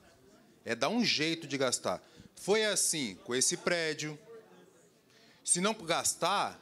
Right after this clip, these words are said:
se não gastar, esse dinheiro volta pra Brasília. Então é a falta de planejamento que faz isso acontecer lá no final do ano e fazer esses gastos milionários. Exemplo, esse, esse prédio,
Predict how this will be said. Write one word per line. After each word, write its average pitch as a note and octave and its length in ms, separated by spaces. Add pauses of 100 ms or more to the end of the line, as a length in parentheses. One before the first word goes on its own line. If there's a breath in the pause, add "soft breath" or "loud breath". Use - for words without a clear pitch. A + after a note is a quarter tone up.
se - 200
não E3+ 200
gastar, F3 500
esse D3 160
dinheiro D#3 260
volta D#3 460
pra D3 100
Brasília. B2+ 600 (640 loud breath)
Então D3+ 100
é D#3 60
a D#3 40
falta F#3+ 360
de F3 140
planejamento F#3+ 880
que A3 140
faz G#3 400
isso F3+ 160
acontecer D3 500
lá C3+ 100
no C3 80
final B2 280
do A2 120
ano D#3 300 (560 loud breath)
e C3 80
fazer F3 300
esses F3+ 200
gastos F3 380
milionários. F3+ 580
Exemplo, D#3+ 480 (720)
esse, C#3 1040 (260)
esse A#2+ 180
prédio, D#3+ 520